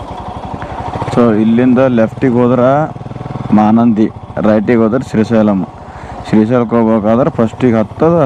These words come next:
ಸಾಕ್ಷಿ ಗಣಪತಿ. ಈಗ ಶಿರ್ಸಲ್ ಮಲ್ಲಿಕಾರ್ಜುನ ದರ್ಶನ ಮುಗಿಸ್ವಾಮಿ, ಮುಗಿಸ್ಕೊಂಡು ಏನ್ ಮಾಡಮಿ, ಎಲ್ಲ ರಾತ್ರಿ ದರ್ಶನ ಮುಗಿದ ನಾಳೆ ಮುಂಜಾನೆ ಮಾಡೋದು ಸಿಮ್ ಹೊರಗಿನ ಚ ಮಾಡಿ ಸೀದಾ ಇಲ್ಲಿಂದ ಯಾ ಗಂಟೆ, ಯಾ ಗಂಟೆಲಿಂದ ಮಂತ್ರಾಲಯ, ಮಂತ್ರಾಲಯಕ್ಕೆ ಹೋಗಿ ಹಾಲ್ಟ್ ಮಾಡ್ಬೇಕಂತ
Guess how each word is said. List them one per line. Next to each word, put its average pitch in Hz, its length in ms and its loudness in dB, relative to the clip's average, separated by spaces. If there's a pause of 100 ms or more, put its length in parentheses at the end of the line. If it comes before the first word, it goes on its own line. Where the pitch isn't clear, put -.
(300)
ಸಾಕ್ಷಿ 117 340 0
ಗಣಪತಿ. 101 420 -2 (1600)
ಈಗ 135 140 2 (120)
ಶಿರ್ಸಲ್ 127 460 0
ಮಲ್ಲಿಕಾರ್ಜುನ 120 460 2
ದರ್ಶನ 120 280 -2
ಮುಗಿಸ್ವಾಮಿ, 110 360 2 (180)
ಮುಗಿಸ್ಕೊಂಡು 123 460 0
ಏನ್ 120 100 2
ಮಾಡಮಿ, 110 260 0 (600)
ಎಲ್ಲ 110 160 4 (220)
ರಾತ್ರಿ 117 380 0
ದರ್ಶನ 113 300 0
ಮುಗಿದ 120 240 2 (180)
ನಾಳೆ 127 280 4
ಮುಂಜಾನೆ 127 300 2
ಮಾಡೋದು 147 240 -2
ಸಿಮ್ 135 200 0
ಹೊರಗಿನ 113 340 2
ಚ 113 160 2
ಮಾಡಿ 170 220 2
ಸೀದಾ 117 640 2
ಇಲ್ಲಿಂದ 127 280 2 (100)
ಯಾ 104 80 4 (120)
ಗಂಟೆ, 120 380 0
ಯಾ 113 80 2 (120)
ಗಂಟೆಲಿಂದ 123 540 0 (520)
ಮಂತ್ರಾಲಯ, 120 420 2 (160)
ಮಂತ್ರಾಲಯಕ್ಕೆ 127 480 2
ಹೋಗಿ 160 140 2
ಹಾಲ್ಟ್ 123 240 2
ಮಾಡ್ಬೇಕಂತ 117 360 -2